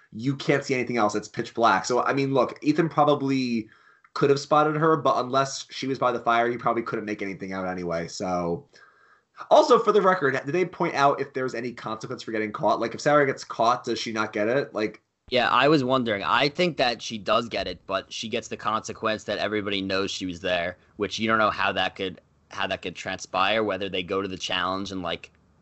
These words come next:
Speaker 2: the one, the Sele tribe yells out to the other <laughs> tribe, was like, "Sarah was at our
Speaker 1: Uh, yeah.
Speaker 2: camp last night." Like, you, you don't, I, I don't, yeah, you don't really know. I think,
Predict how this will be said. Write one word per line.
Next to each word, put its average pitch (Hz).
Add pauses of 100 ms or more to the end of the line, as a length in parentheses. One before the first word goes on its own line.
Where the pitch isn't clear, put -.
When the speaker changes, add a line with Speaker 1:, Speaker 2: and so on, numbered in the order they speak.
(360)
Speaker 2:
the 87
one, 101 (120)
the 95
Sele 98
tribe 98
yells 98
out 98
to -
the 104
other 110
<laughs> -
tribe, 127
was 117
like, 104
"Sarah 107
was 110
at 104
our 107
Speaker 1:
Uh, 107
yeah. 101
Speaker 2:
camp 107
last 127
night." 151 (280)
Like, 127
you, 135
you 127
don't, 143
I, 120 (160)
I 120
don't, 123 (200)
yeah, 120
you 104
don't 135
really 120
know. 104
I 101
think, -